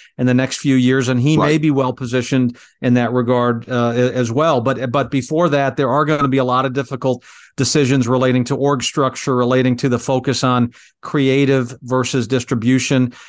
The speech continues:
Speaker 1: Even on a micro level at E S P N, they're gonna continue to need to think about what they wanna do with things like sports betting. Do they wanna jump in either, y-, you know, much further? Uh, do they wanna kinda keep it a little bit low key? Where do they wanna be on that spectrum? So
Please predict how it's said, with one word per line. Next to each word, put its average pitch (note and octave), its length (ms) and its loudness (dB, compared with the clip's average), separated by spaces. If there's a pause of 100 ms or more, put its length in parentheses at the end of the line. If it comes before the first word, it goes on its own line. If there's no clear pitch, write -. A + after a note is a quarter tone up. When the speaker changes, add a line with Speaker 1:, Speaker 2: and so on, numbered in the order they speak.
(140)
Speaker 1:
Even D3+ 340 2
on C3 180 2
a B2+ 40 2
micro C#3 460 0
level B2 340 0
at B2 120 0
E B2+ 100 0
S B2 160 -4
P C3+ 220 -2
N, C3+ 420 2
they're B2 300 0
gonna B2+ 180 0
continue C3+ 420 0
to B2+ 80 2
need B2+ 200 2
to A#2+ 80 0
think B2 220 -2
about B2 200 2
what A#2+ 140 0
they C3 100 2
wanna B2+ 240 2
do B2+ 160 2
with B2+ 160 0
things B2+ 200 0
like A#2+ 140 0
sports B2+ 380 -4
betting. B2+ 420 0 (320)
Do C3 120 2
they C3 100 2
wanna B2+ 260 2
jump B2 300 0
in B2+ 140 2
either, B2 360 0
y-, C3 260 -2
you B2+ 120 0
know, A2+ 100 2
much B2+ 300 0
further? B2+ 540 0 (260)
Uh, A#2 140 0
do B2 160 0
they B2+ 120 2
wanna B2 440 2 (240)
kinda B2+ 220 -2
keep C3+ 260 -2
it C3+ 60 2
a B2 40 4
little C#3+ 240 2
bit C#3 140 0
low C3+ 220 2
key? C3 260 -2
Where C3 180 2
do C3 60 0
they C3 100 2
wanna B2+ 240 0
be B2+ 140 0
on B2 160 0
that B2 180 -2
spectrum? A#2+ 540 -2
So B2+ 280 0